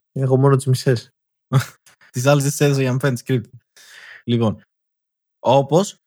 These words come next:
Speaker 2: ένα πάρα πολύ κλασικό, το οποίο το είχα και εγώ να σημειωθεί σε αυτό το κομμάτι, και δεν ξέρω γιατί συνεχίζεται να ακούγεται σαν να είναι script, αλλά τέλος πάντων. Έχεις δει Star Wars;
Speaker 1: Ε, όχι.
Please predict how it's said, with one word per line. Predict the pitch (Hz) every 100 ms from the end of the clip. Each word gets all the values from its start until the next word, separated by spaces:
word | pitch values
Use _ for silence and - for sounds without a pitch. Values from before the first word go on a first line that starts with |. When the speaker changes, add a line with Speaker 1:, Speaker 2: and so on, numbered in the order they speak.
| _ _ -
Speaker 2:
ένα | 123 151 151
πάρα | 143 147
πολύ | 135 127
κλασικό, | 120 123 - 135
το |
οποίο | 123 147
το | 135
είχα | 139 160
και | 160
εγώ | 120 135
να | 117
σημειωθεί | 113 110 101 104
σε | 104
αυτό | -
το | 101
κομμάτι, | 104 101 104 139 180 - _ _
και | 123
δεν | 120
ξέρω | 123
γιατί | 107 -
συνεχίζεται | 101 101 98 101
να |
ακούγεται | 101 - 92
σαν | - 98
να |
είναι | 98 92
script, | - 92 - - -
αλλά | 104 104
τέλος | 101 -
πάντων. | 98 156 - _ _ _ _
Έχεις | - 135
δει | 127 -
Star | 147
Wars; | 113 85 _ _ _ _ -
Speaker 1:
Ε, | 107 107 101 101 101 101 98 98 98 98 98
όχι. | 104 107